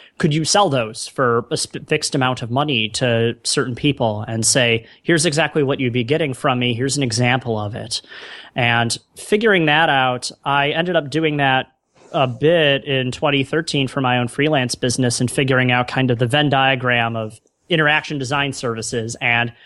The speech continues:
things that can be sold on kind of a repeated retainer basis. And I came up with A B testing as a really good example of that. It's something that is a practice. It's repeatable. People know what it is. People know whether one is successful or not.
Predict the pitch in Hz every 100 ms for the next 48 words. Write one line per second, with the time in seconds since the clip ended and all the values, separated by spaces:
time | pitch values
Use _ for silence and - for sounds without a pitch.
0 | - - - 175 175 - 156 143 135 131
1 | 165 143 127 123 120 147 123 127 120 -
2 | 147 117 120 - 214 135 120 117 - 113
3 | - - 131 127 - 165 151 147 139 135
4 | 143 143 131 - 123 113 117 120 120 117
5 | 123 113 127 160 147 117 104 113 104 104
6 | 110 143 117 127 113 110 110 - - -
7 | - 165 139 - 139 110 113 - 165 -
8 | - 123 - 131 123 - 117 113 117 135
9 | - 165 - 139 143 131 131 147 147 127
10 | 113 139 - 131 135 131 123 127 139 135
11 | 127 127 117 - - - 156 - 120 110
12 | 107 104 120